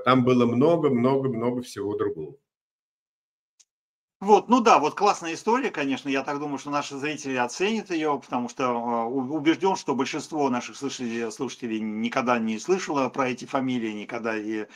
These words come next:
Speaker 2: не слышало про эти имена, про эти истории. Теперь, э, сможет почитать хотя бы там в Википедии,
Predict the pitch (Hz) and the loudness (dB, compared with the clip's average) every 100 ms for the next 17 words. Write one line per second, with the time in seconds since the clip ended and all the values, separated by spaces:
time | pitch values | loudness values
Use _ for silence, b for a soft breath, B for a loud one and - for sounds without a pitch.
0 | B B 131 131 143 - 117 110 120 117 | B B -2 0 -4 -2 -2 0 0 0
1 | 110 120 113 120 143 127 113 110 120 113 | 0 -2 0 2 2 0 -2 -4 -6 -6
2 | - 185 175 135 b b - 135 135 139 | 0 2 2 0 b b -10 -2 0 0
3 | 123 123 120 107 127 147 127 113 - - | 0 0 0 -2 -2 -2 -2 -2 -4 -4
4 | - 165 175 - 131 120 120 101 104 98 | 2 2 2 -4 -6 -2 -4 -2 -4 -4
5 | 107 - 120 160 165 151 139 | -6 -8 -2 2 2 0 -6